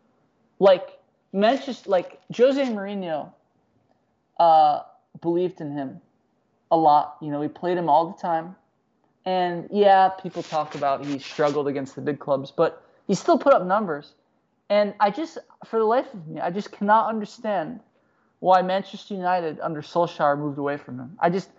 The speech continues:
or, or played him on the left. It, it makes no sense. He's, he's always put up numbers. And so,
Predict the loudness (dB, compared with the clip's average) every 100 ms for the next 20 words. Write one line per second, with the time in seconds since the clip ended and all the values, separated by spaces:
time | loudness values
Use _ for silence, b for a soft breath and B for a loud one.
0 | b b 0 0 0 _ -10 -2 0 0
1 | -4 -6 -10 -2 -2 -2 -2 -4 -4 _
2 | _ _ -6 -2 0 -2 -2 -2 -2 -4
3 | -8 -10 _ _ _ _ _ _ -4 -4
4 | -4 -10 _ -6 -2 -2 4 6 6 4
5 | -2 -12 -6 -4 -4 -6 -8 -12 _ _
6 | _ _ _ _ _ -2 -2 -2 -2 0
7 | -2